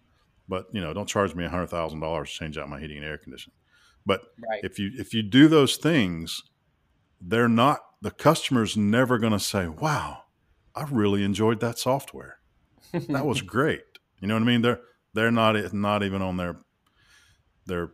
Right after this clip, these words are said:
Speaker 1: radar. You'd
Speaker 2: Mm-hmm.
Speaker 1: actually come out with a better customer journey with a cheaper software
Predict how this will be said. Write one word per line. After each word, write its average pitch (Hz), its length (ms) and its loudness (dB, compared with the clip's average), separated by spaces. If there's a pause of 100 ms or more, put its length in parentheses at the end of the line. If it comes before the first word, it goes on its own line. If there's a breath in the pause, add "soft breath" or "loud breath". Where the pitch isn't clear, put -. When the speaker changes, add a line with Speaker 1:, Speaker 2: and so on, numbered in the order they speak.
Speaker 1:
radar. 80 560 -6 (200)
You'd 131 260 0
Speaker 2:
Mm-hmm. 139 80 6
Speaker 1:
actually 127 300 2
come 117 260 2
out 113 260 4 (440)
with 95 160 -2
a 90 40 -2
better 107 340 2
customer 104 480 0
journey 101 420 0
with 87 140 -6
a 85 60 -6
cheaper 110 340 -4
software 87 720 -2